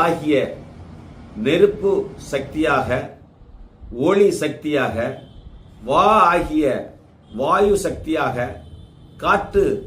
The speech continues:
சக்தியாக, யா ஆகிய ஆகாய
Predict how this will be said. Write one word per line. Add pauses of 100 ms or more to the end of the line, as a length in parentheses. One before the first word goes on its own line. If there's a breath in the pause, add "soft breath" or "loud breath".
(320)
சக்தியாக, (1040)
யா (460)
ஆகிய (640)
ஆகாய